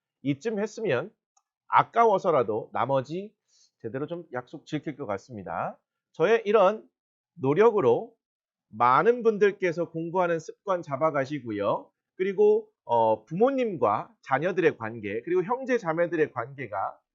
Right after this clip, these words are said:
단어를 공부하면서 또 게임도 함께하면서 좋아질 수 있다면 제가 기꺼이 좀 더 부지런해질 수도 있을 것 같습니다. 함께 가시죠. 텔레파시 가-, 게임 가겠습니다.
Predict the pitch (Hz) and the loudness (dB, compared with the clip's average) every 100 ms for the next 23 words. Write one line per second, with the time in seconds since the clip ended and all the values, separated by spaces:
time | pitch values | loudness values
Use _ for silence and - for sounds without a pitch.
0 | _ _ _ 110 123 165 208 196 175 170 | _ _ _ 2 4 4 4 2 2 2
1 | 160 156 151 156 156 - 214 233 226 196 | 4 0 0 -2 -2 -6 -4 -4 -4 -4
2 | 175 - 151 120 113 123 - 127 123 120 | -6 -6 -6 -6 -10 -12 -4 -2 -2 -8
3 | 120 110 113 107 147 131 _ _ _ _ | -12 -12 -10 -8 -10 -12 _ _ _ _
4 | _ 107 123 190 180 180 175 175 _ _ | _ -12 -8 -8 -4 -4 -4 -6 _ _
5 | - 220 208 156 143 147 156 151 156 151 | -10 -6 -6 -6 -10 -4 -2 -2 -4 -6
6 | 135 - - 123 104 117 - - 85 _ | -8 -12 -10 -10 -10 -16 -16 -18 -20 _
7 | _ _ - _ _ - 101 147 110 - | _ _ -20 _ _ -12 -8 -6 -8 -10
8 | - _ _ _ _ _ _ 127 117 104 | -18 _ _ _ _ _ _ -4 -4 -4
9 | 98 135 120 - 143 135 95 95 92 95 | -10 -8 -10 -6 -8 -8 -12 -14 -14 -20
10 | 82 82 101 156 | -20 -10 -4 -4